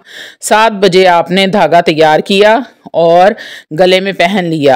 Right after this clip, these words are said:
अगले दिन शाम सात बजे आपने इस धागे को उतारना है। धागे को उतार के आपने कोयलों की आग में जला देना है।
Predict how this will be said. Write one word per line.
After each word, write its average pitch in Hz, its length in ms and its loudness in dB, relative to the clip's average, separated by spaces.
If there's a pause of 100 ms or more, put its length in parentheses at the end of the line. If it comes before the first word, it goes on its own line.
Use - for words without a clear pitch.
(160)
अगले 226 360 0
दिन 202 240 -2
शाम 202 400 -2
सात 208 460 -2
बजे 180 280 0
आपने 165 440 -2
इस 160 240 -6
धागे 156 360 0
को 196 180 2
उतारना 143 680 -2
है। 139 300 0 (440)
धागे 196 340 0
को 247 160 2
उतार 208 400 0
के 240 180 0
आपने 202 420 0
कोयलों 208 540 -4
की 233 220 0
आग 156 280 0
में 147 200 -4
जला 139 280 0
देना 123 300 -4
है। 123 260 -8